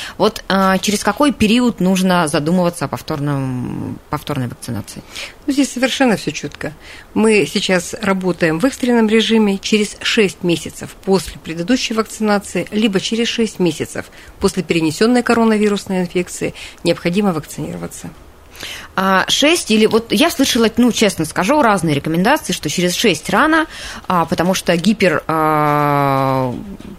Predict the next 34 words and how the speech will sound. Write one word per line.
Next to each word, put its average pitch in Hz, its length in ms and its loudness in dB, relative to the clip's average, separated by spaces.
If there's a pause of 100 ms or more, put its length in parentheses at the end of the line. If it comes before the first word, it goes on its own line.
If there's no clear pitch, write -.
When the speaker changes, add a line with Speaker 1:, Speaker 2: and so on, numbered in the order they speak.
(120)
Speaker 1:
вакцинация 170 680 -2
это 139 120 -4
тоже 131 220 -2
плохо, 262 500 2
потому 170 220 -2
что 156 160 -6
может 160 280 -4 (140)
там 147 160 0
сбойнуть 160 440 0
иммунитет. 156 480 -2 (460)
А, 160 220 0
минимум 208 440 4
восемь-десять 156 640 -2
месяцев. - 440 -6 (580)
Speaker 2:
Нет, 170 160 0 (440)
В - 40 -8
методических 190 600 -2
рекомендациях 170 640 -4
написано 156 400 -6
шесть - 280 -4
месяцев. - 520 -10 (360)
Speaker 1:
То 214 80 2
есть 226 100 0
через 240 180 0
шесть 285 220 0
месяцев 175 340 0
после, 175 480 2
а, 165 260 0
предыдущего 165 680 -2
компонента 190 640 -2
нужно 180 260 -2
пойти 147 360 -2
и - 20 2
поставить. 110 400 -8